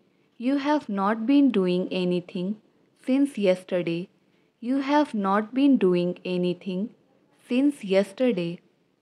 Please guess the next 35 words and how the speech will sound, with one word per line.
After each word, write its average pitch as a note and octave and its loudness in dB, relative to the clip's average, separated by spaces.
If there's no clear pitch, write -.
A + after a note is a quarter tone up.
मैं B3 -2
दो G#3+ 8
दिनों G#3+ 2
से C#4 0
बहुत G#3+ 0
मेहनत F#3+ -4
कर F#3 -4
रहा F#3 -4
हूँ। G3 -8
I G3 0
have G3+ 2
been C#4 2
working F#3 0
hard E3+ -6
for C4 0
two G#3+ 0
days। E3+ 0
I F#3+ -2
have G3 2
been C#4 4
working F3+ 0
hard E3+ -4
for C#4 4
two A3+ -2
days। F3 0
क्या A3 -2
वह C4+ 0
चार G3+ 0
दिनों G#3 0
से A3+ 2
ऑफिस B3 0
नहीं G3+ 0
आ B3+ 2
रहा B3 0
है? C4 -4